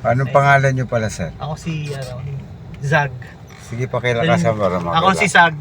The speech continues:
Speaker 2: na, ano, ah, ah, rehistro ng mga business since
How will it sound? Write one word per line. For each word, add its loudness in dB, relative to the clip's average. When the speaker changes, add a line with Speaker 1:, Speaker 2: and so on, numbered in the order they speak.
Speaker 2:
na, -2
ano, -14
ah, -8
ah, -6
rehistro -4
ng -4
mga -6
business -6
since -8